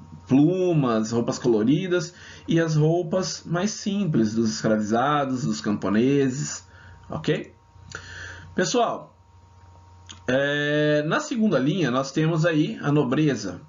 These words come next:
né? Os sacerdotes e chefes militares. Os sacerdotes, eles dirigiam os cultos aos deuses e às deusas,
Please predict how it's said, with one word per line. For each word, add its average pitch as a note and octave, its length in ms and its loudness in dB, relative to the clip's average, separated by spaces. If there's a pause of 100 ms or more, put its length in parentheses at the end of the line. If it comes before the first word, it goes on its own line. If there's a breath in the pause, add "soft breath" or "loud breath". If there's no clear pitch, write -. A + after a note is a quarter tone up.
né? B2+ 460 0
Os - 140 -8
sacerdotes A#2 960 0 (300)
e C3+ 60 -2
chefes C#3 640 0
militares. C#3+ 680 0 (680 loud breath)
Os B3+ 140 2
sacerdotes, C3 960 -2
eles C3+ 340 2
dirigiam F#3 1000 0
os - 160 2
cultos D#3+ 480 2
aos B2+ 220 0
deuses E3+ 480 0
e G3 40 2
às G#3 200 0
deusas, C#3+ 600 0